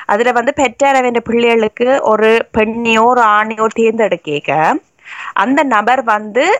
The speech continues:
நிறம் குறைவாக இருந்தால் அந்த பெற்றாரையும்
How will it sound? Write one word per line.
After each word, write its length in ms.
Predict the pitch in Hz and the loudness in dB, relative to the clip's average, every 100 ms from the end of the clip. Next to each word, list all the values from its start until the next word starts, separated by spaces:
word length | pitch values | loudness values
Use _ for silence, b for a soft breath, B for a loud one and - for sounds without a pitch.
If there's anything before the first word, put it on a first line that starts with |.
| - - | -6 -4
நிறம் 460 | 220 247 311 403 - | 0 2 2 0 -2
குறைவாக 540 | 285 285 311 285 277 240 | -2 0 2 0 0 -4
இருந்தால் 720 | 175 202 196 165 151 160 269 466 B B B | -4 -4 -2 -2 0 0 0 -4 B B B
அந்த 200 | 220 254 - | -2 -4 -2
பெற்றாரையும் 840 | 233 226 370 330 240 208 196 | -4 0 0 2 0 0 0